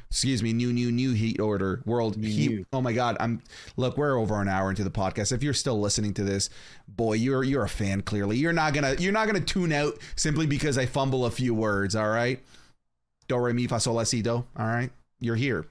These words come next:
Speaker 1: I, we could say whatever we want at this point. We're here with the
Speaker 2: Speak-
Speaker 1: true ones.
Speaker 2: Speaking of which, the Creed brothers, they're not doing it for me right now.
Speaker 1: Still not, eh?
Speaker 2: Why feed them D Y I?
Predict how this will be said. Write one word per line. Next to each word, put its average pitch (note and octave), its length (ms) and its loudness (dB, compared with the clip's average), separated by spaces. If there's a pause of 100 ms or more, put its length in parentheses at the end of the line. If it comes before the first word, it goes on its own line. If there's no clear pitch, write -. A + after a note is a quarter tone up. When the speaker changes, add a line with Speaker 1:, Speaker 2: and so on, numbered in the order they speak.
(180)
Speaker 1:
I, C3 140 -2
we C#3 120 0
could - 160 -2
say C4+ 160 2
whatever F#3 360 2
we C3+ 160 0
want D#3 260 0
at G2 80 -4
this G2+ 140 -2
point. F#2 260 -4 (220)
We're G#3 140 2
here A#3+ 180 2
with F#3+ 160 2
the D4 80 4
Speaker 2:
Speak- D4+ 80 4
Speaker 1:
true F#3+ 200 0
ones. F2+ 540 -2 (380)
Speaker 2:
Speaking C#4+ 420 0
of A2+ 140 -2
which, - 420 -6 (1160)
the G3 60 8
Creed F#3+ 300 -2
brothers, G2 460 -2 (1040)
they're F#3 120 -2
not G#3 60 0
doing F#3+ 160 0
it C3+ 80 -2
for - 80 -8
me G2+ 120 -2
right G2 180 -2
now. F#2+ 40 0
Speaker 1:
Still C3 220 -2
not, F3+ 300 0
eh? D#3+ 160 0 (260)
Speaker 2:
Why E3 420 2
feed A3 380 -2
them G3+ 300 0
D G3 160 2
Y F#3+ 260 2
I? C#3 240 -2